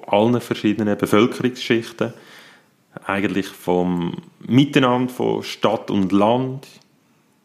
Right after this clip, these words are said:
Jung und Alt, Arm und Reich, See und Berg. Wir haben sehr viel Kontrast direkt bei uns. Wir sind oft auch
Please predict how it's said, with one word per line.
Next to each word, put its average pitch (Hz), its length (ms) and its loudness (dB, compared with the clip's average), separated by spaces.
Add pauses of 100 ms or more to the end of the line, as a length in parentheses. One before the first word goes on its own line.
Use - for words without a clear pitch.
Jung 110 340 4
und 110 220 0
Alt, 107 640 0 (480)
Arm 95 280 -2
und 92 160 -6
Reich, 95 280 -2 (380)
See 107 280 4
und 107 220 0
Berg. 92 440 -2 (340)
Wir 110 260 2
haben 143 180 2
sehr 127 340 2
viel 131 140 -2
Kontrast - 760 -4
direkt 95 380 0
bei 95 120 0
uns. 123 380 2 (720)
Wir 113 80 2
sind - 300 0
oft - 480 0
auch 120 580 2